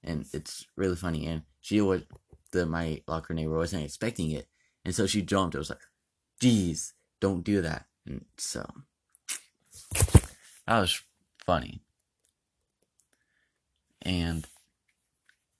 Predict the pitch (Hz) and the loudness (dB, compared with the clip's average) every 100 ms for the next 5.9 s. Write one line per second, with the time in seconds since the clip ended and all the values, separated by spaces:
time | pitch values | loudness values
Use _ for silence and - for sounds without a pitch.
0 | _ _ _ _ _ _ _ _ _ _ | _ _ _ _ _ _ _ _ _ _
1 | _ _ _ _ _ _ _ _ _ _ | _ _ _ _ _ _ _ _ _ _
2 | - 104 98 92 87 _ _ _ _ _ | -8 -2 -2 -2 -6 _ _ _ _ _
3 | _ _ _ _ _ _ _ _ _ _ | _ _ _ _ _ _ _ _ _ _
4 | _ _ _ _ _ _ _ _ _ _ | _ _ _ _ _ _ _ _ _ _
5 | _ _ _ _ - 139 165 175 107 | _ _ _ _ 0 0 2 0 -2